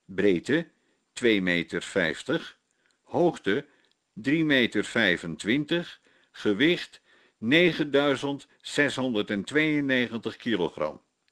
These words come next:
Met de originele Leyland nul punt zeshonderdtachtig dieselmotor heeft de bus honderdvierentachtigduizend vierhonderdnegenendertig kilometer afgelegd.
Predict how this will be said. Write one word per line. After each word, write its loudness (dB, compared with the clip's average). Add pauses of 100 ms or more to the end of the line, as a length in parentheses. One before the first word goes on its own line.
(960)
Met 2
de 6
originele 4
Leyland 2
nul 2
punt 0
zeshonderdtachtig -6
dieselmotor -2 (280)
heeft 2
de 2
bus 4 (260)
honderdvierentachtigduizend 0 (160)
vierhonderdnegenendertig 0
kilometer 2
afgelegd. -4